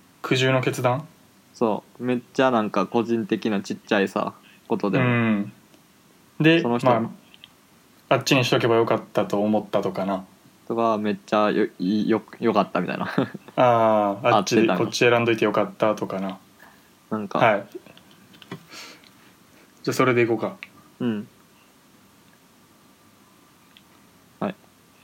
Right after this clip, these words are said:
Speaker 1: 究極の決断みたいな、名前は。
Speaker 2: 究極、最近、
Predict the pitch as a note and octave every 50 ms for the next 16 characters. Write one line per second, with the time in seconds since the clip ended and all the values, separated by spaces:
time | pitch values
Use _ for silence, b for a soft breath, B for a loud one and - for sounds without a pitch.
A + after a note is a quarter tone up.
0 | _ _ _ _ _ _ _ _ _ _ _ _ _ _ _ _ _ - - D#3+
1 | D3 C#3 - C#3 C3 - C#3+ C3+ C3 C3 C3 - - - _ - - - C3 B2
2 | - B2+ A#2+ A#2+ A#2+ A#2 A2 G#2 G2 G2 G2 F#2+ G2 - - - _ - - B2
3 | G#2 G2+ G2 A2+ G2+ F#2 - A2+ A2 - _ _ _ - - - - - - -
4 | A2+ A2+ A2 - - - A#2 A#2+ A#2+ A2+ -